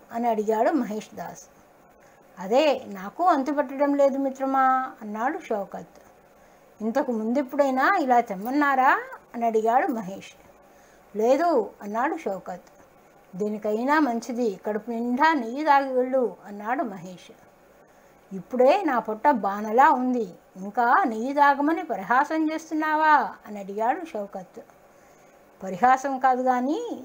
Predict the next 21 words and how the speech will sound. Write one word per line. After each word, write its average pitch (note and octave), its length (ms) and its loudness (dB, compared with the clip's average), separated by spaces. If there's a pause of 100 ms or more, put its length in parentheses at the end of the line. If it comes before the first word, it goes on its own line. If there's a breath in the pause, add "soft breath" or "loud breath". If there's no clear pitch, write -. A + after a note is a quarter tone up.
(100)
నీ A3+ 160 -6
మంచి G#3+ 340 -6
కోరే D4+ 420 2
చెప్తున్నాను. C4 680 -2 (640 soft breath)
చక్రవర్తి C#4+ 500 6
సమక్షానికి B3 760 -2
వెళ్లే G#3+ 320 -2
ముందు A#3 600 0 (480 loud breath)
కడుపు C#4 320 6
పట్టేంత B3 580 0
నెయ్యి A#3 420 0
తాగి D4 460 4
మరీ C4+ 300 -4
వెళ్ళు, A3+ 440 0 (440)
అదే A3+ 240 2
నీకు D#4 380 -2
ప్రాణరక్ష. C#4 680 -4 (720 soft breath)
నాకు D#4+ 280 4
అవతల B3+ 560 6
బోలెడు A3+ 640 2
పనులున్నాయి," B3 840 -2